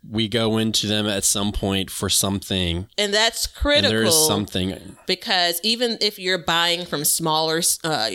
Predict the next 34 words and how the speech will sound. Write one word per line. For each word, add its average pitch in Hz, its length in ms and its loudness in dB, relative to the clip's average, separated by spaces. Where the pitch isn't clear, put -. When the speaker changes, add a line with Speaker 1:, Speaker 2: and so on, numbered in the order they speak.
Speaker 2:
businesses, 175 800 0
you 151 140 0
know, 123 500 -4
there's 185 400 2
going 190 260 2
to 190 60 -2
be 160 120 -2
something 196 600 0
that 160 160 -2
happens 165 400 -2
in 151 120 -2
your 151 220 0
garden 151 520 -2
year 143 680 -6
that 143 200 -4
takes - 380 -2
you 143 80 -4
to 139 220 -2
a - 20 -2
big 120 280 -8
box - 280 -4
store. - 480 -6
Um, 175 160 0
and 214 80 2
that 214 140 4
actually 220 240 0
Speaker 1:
Yeah. - 60 -2
Speaker 2:
going 180 180 2
back 170 200 0
to 170 100 -4
the 156 100 0
seeds, 156 640 0
you 156 140 0
know, 143 260 -4